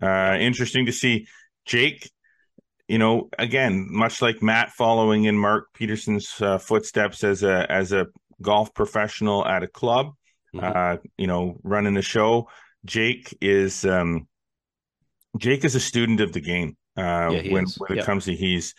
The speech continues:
Speaker 1: he, he spends a lot, he loves it. He spends a ton of time, um, uh, researching and understanding tech, how, how to use the technology properly to be able to help the stu-, his students get better. He's devoted to it.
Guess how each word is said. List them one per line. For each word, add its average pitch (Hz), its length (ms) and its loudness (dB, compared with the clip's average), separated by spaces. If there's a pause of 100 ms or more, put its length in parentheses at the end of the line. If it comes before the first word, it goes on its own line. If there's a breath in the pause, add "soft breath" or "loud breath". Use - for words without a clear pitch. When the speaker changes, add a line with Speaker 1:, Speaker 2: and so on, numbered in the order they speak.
(280 loud breath)
Speaker 1:
he, 98 220 -2 (160)
he 95 160 -4
spends 101 420 -2
a 101 80 0
lot, 95 160 2
he 101 120 2
loves 110 340 2
it. 139 140 2 (160)
He 95 120 -2
spends 101 400 -2
a 90 60 -2
ton - 360 0
of 127 120 0
time, 110 420 2 (420 loud breath)
um, 85 600 -2 (340)
uh, - 220 -6
researching 110 1040 2
and 87 120 0
understanding 107 1300 2 (140)
tech, 92 260 -4
how, 92 260 -2
how 98 180 -2
to 101 60 -2
use 107 340 2
the 110 100 -6
technology 104 760 0
properly 101 640 0
to 95 160 -10
be 95 200 0
able 104 180 2
to 95 160 -4
help 98 260 0
the 95 80 -10
stu-, 95 240 -4 (400)
his 95 180 -2
students - 360 -2
get 95 200 -6
better. 113 440 2 (420 loud breath)
He's 104 200 0
devoted 110 600 2
to 120 240 2
it. 113 140 2